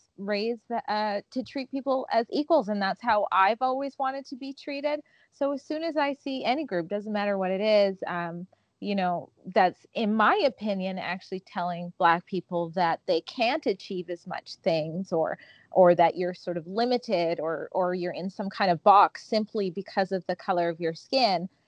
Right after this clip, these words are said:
that's not really something that was resonating with me nicely. And then the more that I looked into the organization, um, you know, the more I looked into what the leaders were saying, I found a lot of what some of the leaders were saying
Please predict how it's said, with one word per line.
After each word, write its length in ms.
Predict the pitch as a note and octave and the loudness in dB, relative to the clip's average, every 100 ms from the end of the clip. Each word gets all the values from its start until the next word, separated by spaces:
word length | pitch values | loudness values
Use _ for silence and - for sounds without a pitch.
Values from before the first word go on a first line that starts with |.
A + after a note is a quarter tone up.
| _ - | _ -12
that's 480 | F#3 D#3+ A3+ C4+ - | -10 0 4 4 4
not 220 | C#4 G3+ | 2 4
really 500 | A#3 G#3+ F#3+ F#3+ - - | 2 2 0 -4 -6 -16
something 680 | - G#3+ G3 G3+ F3+ F3 F3 | -6 -6 -4 -4 -4 -4 -2
that 200 | E3 D3+ | -2 -2
was 200 | F3 E3+ | -6 -4
resonating 720 | F3 E3+ F3+ E3+ E3+ E3+ E3+ | -4 -2 -4 -6 -6 -6 -8
with 180 | E3+ - | -10 -10
me 140 | E3+ | -8
nicely. 540 | E3+ E3 - F3+ E3+ | -6 -6 -4 -4 -2
And 140 | D#3+ G3 | 0 0
then 140 | G3+ | 0
the 80 | G3 | 0
more 480 | G3 G3+ G#3 G#3 G#3 | 2 6 8 8 4
that 180 | G3 F#3 | 2 0
I 120 | F3+ | 0
looked 320 | F#3 F3+ - | -4 -8 -4
into 280 | C4+ C4 B3 | -4 -4 -6
the 100 | A3+ | -4
organization, 1120 | A3 A3+ A3 G#3+ G#3 A3 A3 - G#3 G3 G3 _ _ _ - | -4 -4 -4 -6 -4 -4 -4 -6 -6 -4 -8 _ _ _ -10
um, 380 | F3+ F3+ F3+ F3 | -4 -2 -2 -4
you 140 | F#3+ | -6
know, 180 | F3+ F3 | -4 -4
the 80 | F3 | -4
more 200 | F3+ F3+ | -2 -2
I 60 | |
looked 240 | F3 F3+ - | -2 -6 -6
into 240 | F3+ F#3+ | -8 -4
what 180 | F3 E3+ | -4 -2
the 80 | F3 | -2
leaders 520 | F#3+ B3+ A#3+ A3+ A3 | 2 4 6 6 2
were 160 | G#3+ G#3 | -2 -2
saying, 580 | - G#3+ G3 G3 G3 | -2 0 2 2 0
I 200 | E3 F3+ | -2 -2
found 440 | F#3 G#3 F#3 F3+ F#3+ F#3 | -2 -2 -2 -4 -6 -6
a 60 | |
lot 340 | D#3+ F3 F3 - | -4 2 2 2
of 80 | F3+ | -6
what 180 | F3+ - | -6 -8
some 180 | - F#3 | -8 -12
of 60 | F3+ | -8
the 120 | F3 | -8
leaders 400 | F3 F3 F3+ - | -8 -8 -8 -6
were 100 | F#3 | -4
saying 480 | - E3+ D#3+ E3 | 4 4 4 -2